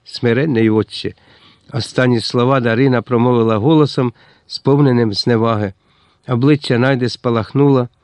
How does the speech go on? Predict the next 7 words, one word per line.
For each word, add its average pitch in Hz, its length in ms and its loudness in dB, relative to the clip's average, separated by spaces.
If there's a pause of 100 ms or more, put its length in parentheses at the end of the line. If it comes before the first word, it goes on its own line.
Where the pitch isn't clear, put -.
(160)
немов 113 460 0
од 113 200 -4
удару. 107 540 -2 (1200)
«Ні», 135 460 4
перебив 117 420 0
він 110 200 0
Дарину, 107 480 0